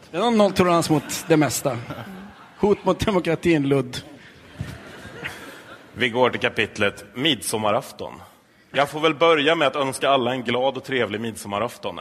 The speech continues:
Speaker 2: Vädret är väl i stort sett som vanligt på midsommar. Det <laughs> regnar och är kallt. Men det ansvaret tar inte jag på mig." Hyfsat ödmjukt av Holmlund ändå att anse att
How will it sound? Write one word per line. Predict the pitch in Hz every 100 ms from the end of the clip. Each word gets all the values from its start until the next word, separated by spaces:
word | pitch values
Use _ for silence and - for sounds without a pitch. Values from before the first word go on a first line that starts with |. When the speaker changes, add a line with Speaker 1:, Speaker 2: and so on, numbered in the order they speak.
| -
Speaker 2:
Vädret | 113 143 165 156 147
är |
väl | 131
i | 127
stort | - 127 -
sett | 120 -
som | 123
vanligt | 139 117 110 117
på |
midsommar. | 123 98 110 92 85 98
Det | 120
<laughs> | -
regnar | 151 170 135 113 120
och | 135
är | 123
kallt. | - 127 123 - - - - - - - - - -
Men | 139
det | 127
ansvaret | 151 139 - 120 110 -
tar | 135
inte | 120
jag | 107 104 143
på | - 87
mig." | 78 95 120 - - - - - 269 - - - - - - - - - - - - - - - - - - - - -
Hyfsat | 208 - - -
ödmjukt | 254 202 131 151 233 180
av |
Holmlund | 165 165 147 170
ändå | 147 139
att | 147
anse | 139 135
att | 120 -